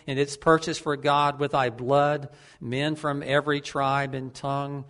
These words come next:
and nation, and thou hast made them to be a kingdom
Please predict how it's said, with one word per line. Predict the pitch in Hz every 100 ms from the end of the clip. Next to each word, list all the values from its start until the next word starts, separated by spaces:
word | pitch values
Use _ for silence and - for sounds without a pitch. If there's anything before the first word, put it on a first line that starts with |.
| - - _ -
and | 120 117
nation, | 113 143 156 - 117
and | 107 104
thou | 120 123
hast | 127 120 -
made | 120 139 160
them | 131 110 110
to |
be | 104 110
a |
kingdom | 107 - 147 131 101 98